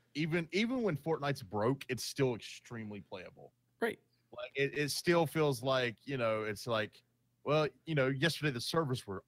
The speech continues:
Speaker 1: awful, dude. Like, rubber banding all over the place and, and lag and desync. And yeah, dude, but yet it was still a playable experience. It was still a fun game to play.
Speaker 2: Yep.
Speaker 1: Whereas, like,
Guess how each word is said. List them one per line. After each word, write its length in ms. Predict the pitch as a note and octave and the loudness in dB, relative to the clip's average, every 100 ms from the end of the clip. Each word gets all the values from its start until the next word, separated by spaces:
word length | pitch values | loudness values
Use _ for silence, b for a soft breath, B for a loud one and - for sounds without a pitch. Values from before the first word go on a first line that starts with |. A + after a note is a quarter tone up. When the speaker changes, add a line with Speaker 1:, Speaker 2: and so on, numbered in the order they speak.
| - | 4
Speaker 1:
awful, 400 | D#3 B2+ - F2+ | 6 6 2 -4
dude. 300 | G2 G2+ G2+ | -2 -2 -2
Like, 180 | F#2+ G#2 | -4 -4
rubber 320 | A#2+ C3+ B2+ | -2 0 0
banding 320 | G#2+ A#2 A#2 | 0 0 0
all 160 | A2+ A2+ | -2 -2
over 160 | A2 A2 | -2 -4
the 80 | |
place 640 | G#2 A#2 G#2+ G#2 - - - | -4 -4 -4 -4 -8 -12 -12
and, 400 | G#2 G2+ F#2 F#2+ F#2 | -8 -8 -8 -10 -8
and 220 | F#2+ F#2 | -8 -6
lag 480 | G2 A2 A2 G#2+ G#2 | 0 2 4 2 -2
and 100 | F2+ | -6
desync. 520 | G#2 G#2+ - A2 G2+ - | -8 -8 -6 -6 -8 -6
And 380 | G#2 G2+ G2 F#2+ - _ _ b b _ _ | -6 -4 -6 -10 -16 _ _ b b _ _
yeah, 240 | C#3 C#3 G2+ | 4 4 4
dude, 320 | A2 A#2 A2+ | 2 0 0
but 180 | C3+ B2 | -2 2
yet 300 | C#3+ C#3+ - - | 2 0 -4 -8
it 160 | C3 | -6
was 160 | C#3 B2+ | -6 -6
still 480 | - D3 D3 C#3 C#3 | -4 0 2 2 2
a 140 | A#2+ A#2 | -2 -6
playable 500 | - A#2+ A#2 A#2 A2 | -4 -2 0 -2 -4
experience. 640 | - - B2 G#2+ F#2 F2 | -8 -8 -6 -6 -8 -10
It 100 | G2+ | -12
was 120 | G2+ | -8
still 360 | - - A2 G#2 | -8 -4 -4 -4
a 60 | |
fun 300 | G2+ G2+ F#2+ | -6 -8 -8
game 260 | F#2 F2 F2 | -8 -10 -12
to 60 | E2 | -12
play. 240 | G2+ F2+ - - _ _ _ | -10 -10 -10 -20 _ _ _
Speaker 2:
Yep. 100 | F#3+ | -2
Speaker 1:
Whereas, 480 | A2+ A#2 A2+ A2+ A2 | 2 2 4 2 0
like, 260 | A#2 A2 | 0 0